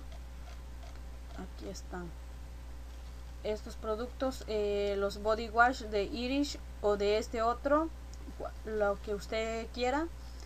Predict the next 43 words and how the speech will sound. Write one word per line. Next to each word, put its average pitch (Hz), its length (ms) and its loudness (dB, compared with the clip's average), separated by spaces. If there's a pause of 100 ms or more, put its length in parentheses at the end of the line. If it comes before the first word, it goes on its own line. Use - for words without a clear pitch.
(380)
Estos 240 340 -2
están 233 300 4
a 226 60 10
dos 226 160 6
por 233 180 -2
siete, 269 340 4
para 247 220 8
esto 233 220 0
no 226 120 2
hay 214 80 6
cupones, 269 540 2
al 220 120 4
menos 220 260 0
que 220 100 -6
usted 214 240 0
tenga 214 260 2
algún 240 360 0
cupón 226 380 0
de 226 180 0
estos, 277 440 0
pero, 190 380 2 (680)
eh, 190 280 0
si 208 120 -4
usted 220 180 2
lo 220 120 6
tiene, 247 260 2
pues 233 120 0
lo 208 80 2
puede 208 220 8
meter. 190 360 0 (300)
Así 202 220 -4
que 202 320 0
estos 240 260 -2
estarían 214 460 2
a 202 80 6
dos 208 160 6
por 220 200 -2
siete 240 300 -2
y 262 40 2
nos 240 140 2
regresan 214 380 0
cuatro 196 340 4
dólares. 131 480 -4